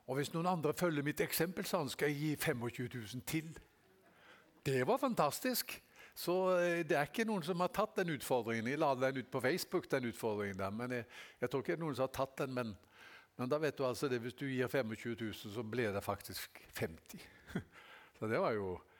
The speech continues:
det var jo flott da. Men tusen takk, det er det jeg har lyst til å si. Det, det er en trofast flokk, og når vi nå åpner opp igjen, så,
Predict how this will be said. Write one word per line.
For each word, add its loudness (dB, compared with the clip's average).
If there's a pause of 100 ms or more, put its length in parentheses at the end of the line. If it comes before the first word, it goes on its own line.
(320)
det 0
var 4
jo -2
flott -6
da. -12 (1000)
Men 0
tusen -2
takk, -2
det 4
er 4
det 2
jeg 4
har 0
lyst -6
til -2
å -4
si. -4 (220)
Det, 0
det 2
er 2
en -4
trofast -4
flokk, -6
og 0
når 0
vi -4
nå -2 (300)
åpner 0
opp 0
igjen, 2 (580)
så, -2